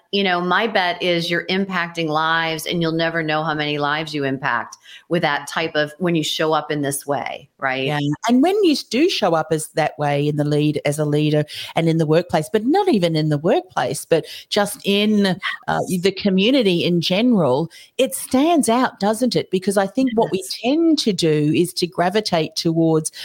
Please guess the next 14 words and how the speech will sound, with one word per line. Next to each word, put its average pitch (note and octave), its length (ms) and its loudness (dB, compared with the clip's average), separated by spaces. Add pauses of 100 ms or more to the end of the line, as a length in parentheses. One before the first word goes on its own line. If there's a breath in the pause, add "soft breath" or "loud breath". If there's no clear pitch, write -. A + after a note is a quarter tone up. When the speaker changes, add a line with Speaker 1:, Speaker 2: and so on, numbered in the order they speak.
(160 loud breath)
Speaker 2:
being F3+ 200 2
able F#3+ 200 2
to F#3+ 80 2
point A#3+ 320 2
out C#4 240 0
very C#4+ 380 2
effectively A#3 720 0
what D#3+ 180 2
is E3+ 180 -2
wrong, F#3 380 0
what D#3+ 140 2
is E3+ 120 -4
not F#3 280 0
working, C#3+ 580 0